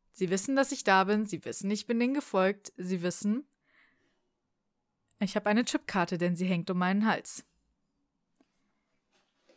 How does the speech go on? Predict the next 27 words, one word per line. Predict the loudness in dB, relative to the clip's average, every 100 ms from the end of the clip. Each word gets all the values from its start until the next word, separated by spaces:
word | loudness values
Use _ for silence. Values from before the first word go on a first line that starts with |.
| _ _
Und | -4
da | -4
steht | -2 0
mein | 4
Name | 6 6
drauf. | 4 0 -6 -10 -20 _ _ _ _ _ _ _ _ _ _ _ _ _
Was | -12 -8
passiert | -10 -4 -4 -2
jetzt? | -4 -6 -20 _ -20 _ _ _ _ _ _ _ _ _ _ _ _ _ _ _ _ _ _ _ _ _
Und | -2 0 0 -2 -4 -6 _ _ _ _ _ -2
jetzt | -2 -2 -4
hat | -4
Alicia | -2 -4 -4 -4
ein | -2
Wort, | -4 -6
das | -10
total | -12 -10 -6 -4
sinnvoll | -4 -8 -6 -6
ist | -6 -8
und | -10
total | -10 -6 -6
viel | -4 -4
damit | -4 -6
zu | -12
tun | -10 -10
hat. | -10 -16 -20 -16 0
<laughs> | 2